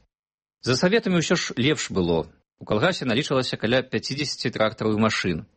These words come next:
І куды яны ўсе падзеліся? Атрымліваецца, усё расцягнулі?» Пачытаеш нашу канстытуцыю, кожнаму чалавеку нібыта гарантавана права на дастойнае існаванне, на годны ўзровень жыцця.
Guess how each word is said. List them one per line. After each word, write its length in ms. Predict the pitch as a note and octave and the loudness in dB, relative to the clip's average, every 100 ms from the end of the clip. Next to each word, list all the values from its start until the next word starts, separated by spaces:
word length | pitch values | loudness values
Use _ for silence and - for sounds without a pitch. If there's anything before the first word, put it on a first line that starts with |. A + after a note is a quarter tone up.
| _ _ _ | _ _ _
І 80 | - | -8
куды 240 | - C#3 | 0 2
яны 160 | F3 D#3+ | 2 2
ўсе 160 | - D3+ | 0 0
падзеліся? 640 | A2 F2+ A#2+ A#2+ - A#2+ - _ _ _ | 0 2 0 0 0 -2 -4 _ _ _
Атрымліваецца, 720 | A2 - C#3+ D#3+ D#3 - D3 C#3 _ - | -4 -2 0 2 2 2 0 0 _ -10
усё 240 | A#2+ D3 | 0 2
расцягнулі?» 800 | C3 A#2+ C3 A#2+ D#3 G3 F#2+ - _ _ _ _ _ _ | 2 2 0 2 2 2 0 -2 _ _ _ _ _ _
Пачытаеш 480 | - C#3 D3 A3 G3+ | -4 0 4 4 4
нашу 240 | F3+ E3+ - | 0 -2 -2
канстытуцыю, 880 | D3 - - F#3 - E3+ D#3 D3+ - - | -2 0 0 0 2 2 2 2 -2 -2
кожнаму 320 | F3 D#3+ C#3 | 0 2 2
чалавеку 480 | G#2 G#2 G2+ E3 - | 2 2 2 2 2
нібыта 320 | G#2 C#3 C3 | 0 0 0
гарантавана 560 | G#2 G#2 G#2+ B2 C#3 G#2+ | 0 0 2 2 2 0
права 320 | A#2+ B2+ A#2 | 0 2 2
на 80 | F#2+ | 0
дастойнае 480 | F#2 - D3 A#2+ F2 | -2 0 0 2 0
існаванне, 720 | - F2+ A#2+ C3+ B2 A2 - - | -2 2 2 2 0 0 -4 -10
на 240 | A2 G2 | -4 -2
годны 480 | G2+ D3+ C3 B2+ B2+ | 2 2 2 0 0
ўзровень 480 | F#2+ G2 A2 A2+ G2+ | -4 0 2 2 0
жыцця. 560 | G#2+ - - F2 D#2 | -2 -4 0 0 0